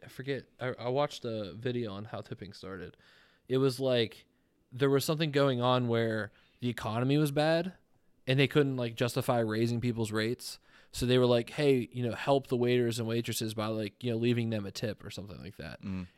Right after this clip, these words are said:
Speaker 1: And then they just never fixed it. They were like, "Oh, well, we don't have to pay them. Like, we
Speaker 2: <laughs>
Speaker 1: just rely on, we just li-, rely on the customer to pay."
Speaker 2: Yeah, like, they'll make two bucks, fifty dollars or fifty dollars in two weeks.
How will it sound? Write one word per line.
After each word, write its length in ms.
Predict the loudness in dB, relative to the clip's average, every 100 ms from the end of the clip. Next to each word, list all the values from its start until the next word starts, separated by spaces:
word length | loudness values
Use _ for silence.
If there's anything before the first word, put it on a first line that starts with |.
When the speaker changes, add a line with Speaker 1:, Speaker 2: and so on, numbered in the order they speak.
| -2
Speaker 1:
And 120 | 0
then 120 | 2
they 100 | 2
just 200 | 0 2
never 580 | 0 2 2 2 -2 -6 _ _ _
fixed 400 | -6 -2 -2 -4
it. 160 | -12 -6
They 100 | -2
were 40 | 0
like, 160 | 2
"Oh, 180 | 6 6
well, 100 | 6
we 100 | 4
don't 80 | 4
have 120 | 0
to 80 | -4
pay 260 | 0 0
them. 260 | 0 -4 -10 -18 _ _ _ _ 0
Like, 120 | 2 2
we 100 | 2
Speaker 2:
<laughs> 0 |
Speaker 1:
just 140 | 2
rely 320 | 2 4 6
on, 340 | 4 2 -2 -6 -16 -20 _
we 80 | 0
just 100 | 2
li-, 160 | 4 2 2
rely 240 | 2 4
on 140 | 2
the 80 | 0
customer 460 | 2 2 2 -2 -2
to 60 | -2
pay." 360 | -2 -2 -6 -18 -4
Speaker 2:
Yeah, 220 | 2 4 4
like, 160 | 2
they'll 160 | 2 4
make 340 | 4 2 0 -10 -20 _
two 160 | -2 0
bucks, 320 | 2 0 0
fifty 360 | -2 -2 -2
dollars 360 | 0 0 -2 -6
or 40 |
fifty 260 | -6 -6 -2
dollars 260 | -2 -4 -6
in 80 | -8
two 180 | -6 -2
weeks. 400 | -2 -2 -8